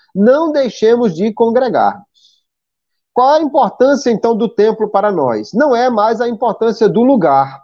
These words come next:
Nós podemos adorar a Deus em qualquer lugar. Mas é a importância da congregação no momento em que um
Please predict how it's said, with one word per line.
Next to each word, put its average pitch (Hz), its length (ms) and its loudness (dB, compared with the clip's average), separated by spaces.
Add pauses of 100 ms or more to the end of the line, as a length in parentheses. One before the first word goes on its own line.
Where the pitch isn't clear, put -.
(340)
Nós 147 160 -2
podemos 185 420 0
adorar 175 460 2
a 151 60 0
Deus 180 340 0 (100)
em 240 180 0
qualquer 226 400 -2
lugar. 117 440 -2 (840)
Mas 190 240 0
é 226 80 2
a 214 140 2
importância 247 720 0
da 202 140 0
congregação 240 880 2
no 226 160 0
momento 233 560 0
em 233 260 -6
que 220 400 0 (360)
um 254 440 4